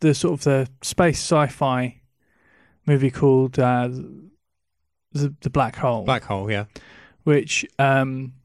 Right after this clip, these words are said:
Speaker 2: I remember seeing on T V.
Speaker 1: Yeah, it,
Speaker 2: I don't know if
Speaker 1: that's
Speaker 2: I've ever seen it start to finish.
Speaker 1: Right,
Speaker 2: I've
Speaker 1: I've got, I've
Speaker 2: definitely
Speaker 1: got
Speaker 2: seen the bit where they go into the black hole.
Speaker 1: Right, I've got it on D V D.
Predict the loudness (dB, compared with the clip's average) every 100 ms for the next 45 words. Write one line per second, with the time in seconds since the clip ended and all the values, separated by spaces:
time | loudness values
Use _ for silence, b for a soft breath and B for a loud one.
0 | _ _ _ _ _ -4 -2 -2 -2 0
1 | 0 0 -2 -4 -4 -6 -8 -14 _ _
2 | _ b b b b b 6 6 4 0
3 | -2 -4 2 4 6 6 6 4 4 2
4 | 0 0 -2 -2 0 -2 -2 -4 -10 -20
5 | -20 _ 2 4 6 4 4 4 4 6
6 | 6 6 4 2 2 2 4 2 2 2
7 | 0 0 -2 -2 -4 -4 -6 -4 -2 -2
8 | 0 0 2 -4 -4 0 0 2 -2 -2